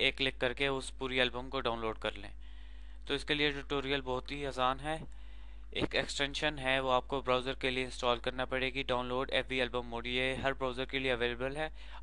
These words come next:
आपने सिर्फ extension में जाना है और get more extension क्लिक, click करना है और ये extension आपने download करनी है। इसका link वैसे मैं ऊपर इस post के ऊपर दे दूंगा, वहाँ से आपने click करके install कर लेना है इसे directly।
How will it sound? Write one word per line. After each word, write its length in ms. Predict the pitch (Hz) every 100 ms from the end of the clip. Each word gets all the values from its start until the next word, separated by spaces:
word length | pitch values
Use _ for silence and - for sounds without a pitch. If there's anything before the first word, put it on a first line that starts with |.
| 113
आपने 280 | 120 131
सिर्फ 320 | 127 139 131 123
extension 500 | 117 - 123 - 135
में 140 | 139 131
जाना 280 | 120 120
है 100 | 143 -
और 280 | 120 117 117
get 240 | 131 123
more 140 | 135 135
extension 500 | 127 - 117 127 135
क्लिक, 160 | 131 127 - -
click 200 | - 131 -
करना 240 | 139 143
है 100 | 151 - - - -
और 160 | 123
ये 180 | 117 131 135 -
extension 500 | 123 - 131 117 131 131
आपने 320 | 123 120 123
download 360 | 120 113 113
करनी 280 | - 113 113
है। 80 | 107
इसका 220 | 127 151
link 200 | 147 143
वैसे 200 | 135 135
मैं 140 | 139 135
ऊपर 360 | 131 - 147 143
इस 220 | 143 - -
post 220 | 135 -
के 80 | 147
ऊपर 200 | 135 139 131 -
दे 120 | 127
दूंगा, 280 | 123 135 151 - - - 123
वहाँ 160 | 131
से 120 | 131
आपने 200 | 131 127
click 240 | 127 135 -
करके 240 | 131 135
install 320 | 127 - 120
कर 140 | 113 117
लेना 200 | 117 123
है 40 |
इसे 180 | 127 131
directly। 480 | 117 107 104 104